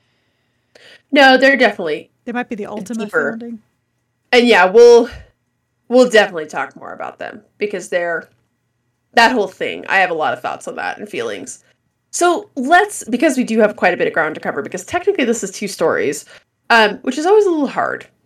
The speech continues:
Speaker 1: Uh, did you like Grimaldus as a character? And what did you think of, like, his thoughts, his dogma, his,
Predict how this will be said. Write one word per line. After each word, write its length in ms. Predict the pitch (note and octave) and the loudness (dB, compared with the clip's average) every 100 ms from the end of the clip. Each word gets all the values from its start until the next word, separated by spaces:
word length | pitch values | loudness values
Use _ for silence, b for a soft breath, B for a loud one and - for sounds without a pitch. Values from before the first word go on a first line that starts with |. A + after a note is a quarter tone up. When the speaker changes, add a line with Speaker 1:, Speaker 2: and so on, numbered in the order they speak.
| _ _ _ _ _ _ _ - | _ _ _ _ _ _ _ 0
Speaker 1:
Uh, 240 | A#3+ A3 F#3 | 2 2 0
did 140 | D4 | -4
you 160 | A#4 C5 | 0 0
like 100 | B4 | 2
Grimaldus 460 | C#4 G#3+ F#3 F#3 - | 0 -2 -2 -6 -10
as 100 | F#3+ | -10
a 60 | |
character? 680 | F#3 C#4 C#4 G3 E3 D3+ - - | -6 -2 -2 -2 -4 -2 -4 0
And 340 | G#3+ G#3+ G#3 b b _ _ _ _ _ - - - _ _ _ _ _ - | 2 2 -2 b b _ _ _ _ _ -20 -20 -20 _ _ _ _ _ -12
what 240 | A#3 E4+ | -2 4
did 120 | G#4 A4+ | 4 4
you 120 | A4+ | 4
think 160 | G4+ | 4
of, 140 | F#4 C#4 | 4 0
like, 280 | G#3 F#3 b b _ _ | 0 0 b b _ _
his 300 | G3 E3 - | -14 -12 -10
thoughts, 580 | - D#4 B3+ G#3+ - - | -2 0 0 -2 -10 -14
his 260 | E3 - _ - | -12 -14 _ -10
dogma, 640 | C4+ C4+ B3 G#3+ A3 G3 | -2 0 0 0 2 2
his, 440 | G#3 G3 F3+ - | 0 -4 -6 -10